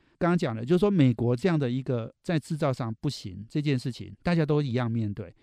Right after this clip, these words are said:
可是呢，谁最有实力去抵挡，哦，或者是去克服？其实当然还是台积电啊。刚刚讲所有的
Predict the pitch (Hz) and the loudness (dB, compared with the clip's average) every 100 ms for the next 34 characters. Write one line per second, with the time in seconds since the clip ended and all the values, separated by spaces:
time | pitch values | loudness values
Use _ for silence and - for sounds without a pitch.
0 | - 147 131 214 160 131 135 _ _ - | -2 0 4 4 6 4 0 _ _ -8
1 | - 123 135 202 131 113 120 127 139 120 | -2 0 4 4 4 0 -2 0 0 0
2 | 135 110 _ 131 135 156 92 87 127 120 | -2 -2 _ -6 -4 -4 -6 -8 -6 -2
3 | 143 156 131 156 131 151 123 113 - 160 | 0 0 0 -4 -2 -2 -2 -4 -2 0
4 | 107 107 104 _ - 190 180 175 143 113 | -2 -8 -16 _ 0 2 4 2 0 -2
5 | 127 123 107 - 117 120 104 98 107 156 | -4 -6 -8 -8 -4 -2 -2 -6 -4 0
6 | 165 147 - _ _ _ - - 156 185 | 0 -2 -8 _ _ _ -14 2 4 6
7 | 131 | 4